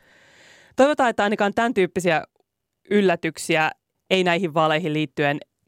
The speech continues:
tänä syksynä eikä sen jälkeenkään saada, mutta kuten tuossa alussa sanoin, niin tämä vaalispesiaali ei jää tähän, vaan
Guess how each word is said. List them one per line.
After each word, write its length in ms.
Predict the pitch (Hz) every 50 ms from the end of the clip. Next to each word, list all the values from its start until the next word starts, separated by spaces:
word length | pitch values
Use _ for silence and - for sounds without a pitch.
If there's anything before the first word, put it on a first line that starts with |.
| -
tänä 180 | 165 156 151 151
syksynä 400 | - 160 156 - - 160 151 143
eikä 140 | 147 - 165
sen 180 | - 160 165
jälkeenkään 640 | 165 175 175 170 - - 139 139 139 - 143 143 151
saada, 320 | - - 165 160 156 151 147
mutta 340 | 147 151 151 - - 165 - - - - - - - - - - _ _ _ _ _ _ _ _ _ _ _ _ _ _ -
kuten 240 | - 330 359 370 311
tuossa 220 | 277 262 - 233
alussa 320 | 226 240 254 247 - 233
sanoin, 420 | 202 - 214 208 202 190 185 175 170
niin 280 | 170 170 170 170 156 _ _ _ -
tämä 380 | - 208 208 208 202 185 175 - - 170
vaalispesiaali 760 | 185 180 175 165 160 - 185 170 - 180 165 160 175 -
ei 140 | 190 185 185
jää 160 | 175 160 151 151 _ _
tähän, 400 | - 240 277 277 285 247 202 165
vaan 380 | 156 170 165 160 160 160 160